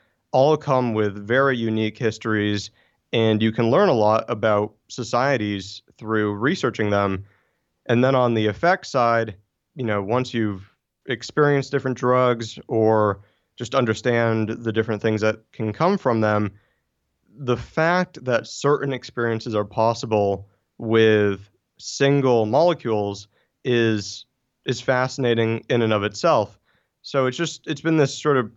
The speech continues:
progression and fascination with them. I'm not sure what initially sparked the curiosity, but it, uh, luckily it transformed into something that I think is useful and definitely a different place than I was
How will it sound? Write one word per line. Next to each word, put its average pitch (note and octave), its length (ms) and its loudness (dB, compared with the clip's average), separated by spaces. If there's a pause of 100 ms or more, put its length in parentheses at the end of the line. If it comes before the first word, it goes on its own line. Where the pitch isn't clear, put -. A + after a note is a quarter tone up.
(140)
progression C3 920 0
and G#2+ 320 2
fascination A2+ 840 -2
with A#2 180 0
them. A#2 180 2
I'm G#2+ 60 0
not B2+ 180 0
sure B2+ 480 0 (340)
what A#2 220 0
initially A2+ 500 -2
sparked A#2+ 800 -4
the A2 340 2
curiosity, B2 760 0
but A2 400 0
it, A2 300 -4 (720)
uh, G2+ 160 -2
luckily C3 420 0
it A#2+ 100 -2
transformed A#2+ 600 -2
into G2+ 160 -8
something G#2+ 460 -2
that G2+ 140 2
I G2+ 60 2
think C#3 260 0
is G#2+ 140 -4
useful A2+ 500 0 (400)
and G2+ 400 -2
definitely A2+ 340 0
a - 20 -2
different A2+ 320 -2
place G#2+ 280 -2
than A2 120 -2
I G2+ 80 0
was G2+ 600 -2